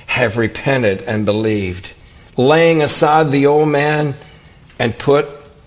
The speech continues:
on, putting on the righteousness of God, the likeness of God, his holiness.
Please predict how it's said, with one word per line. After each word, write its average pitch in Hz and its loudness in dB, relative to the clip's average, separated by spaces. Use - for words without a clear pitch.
on, 101 -2
putting 139 0
on 101 -2
the 107 -2
righteousness 104 -4
of 101 -4
God, 98 -2
the 101 0
likeness 110 -2
of 95 -4
God, 98 -4
his 117 -6
holiness. 110 -2